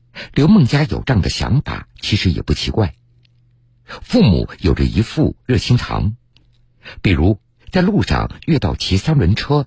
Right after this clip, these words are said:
上坡的老人，他们总是忍不住上前推一把。矿上的一些老同事，有什么需要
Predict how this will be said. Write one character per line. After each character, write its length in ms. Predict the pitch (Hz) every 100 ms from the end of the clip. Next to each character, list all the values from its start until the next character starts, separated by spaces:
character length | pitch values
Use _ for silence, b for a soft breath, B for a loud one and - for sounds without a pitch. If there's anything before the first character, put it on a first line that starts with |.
| -
上 320 | - 143 90
坡 220 | - 151
的 100 | -
老 160 | - -
人， 300 | 67 87 113 _ _ B B
他 80 |
们 120 | 185 -
总 180 | -
是 160 | - 123
忍 180 | 78 -
不 140 | -
住 180 | 78 156
上 240 | - 113
前 380 | - - 60 87
推 220 | - - 151
一 100 | -
把。 200 | - - _ _ _ _ _ _ _ _ _ b b
矿 320 | - 254 170
上 140 | - 95
的 80 |
一 80 | 123
些 160 | - 117
老 160 | -
同 180 | - -
事， 260 | 107 131 - _ _ _ B B
有 160 | 98 73
什 160 | -
么 60 | 139
需 180 | - 185
要 160 | 135